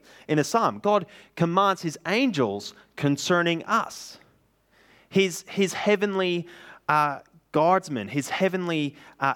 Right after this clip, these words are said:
agents to come and to protect us, his people, whom he loves. And so that is how much God loves us.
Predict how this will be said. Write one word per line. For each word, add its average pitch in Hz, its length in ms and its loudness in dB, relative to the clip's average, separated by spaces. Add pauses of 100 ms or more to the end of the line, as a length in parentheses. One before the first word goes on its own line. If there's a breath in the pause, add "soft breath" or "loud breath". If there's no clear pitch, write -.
agents 151 520 -4
to - 160 -6
come 180 440 -2
and 135 200 -4
to 131 160 -6
protect - 640 -8 (420 loud breath)
us, - 500 -2 (140)
his - 260 -4
people, - 640 -6 (340)
whom 156 180 0
he 156 80 4
loves. 147 500 -4 (2000 loud breath)
And 147 100 0
so 165 140 4
that 196 320 2
is 165 100 -4
how 185 480 0 (140)
much 151 340 0
God 143 220 2
loves 156 260 0
us. - 400 -12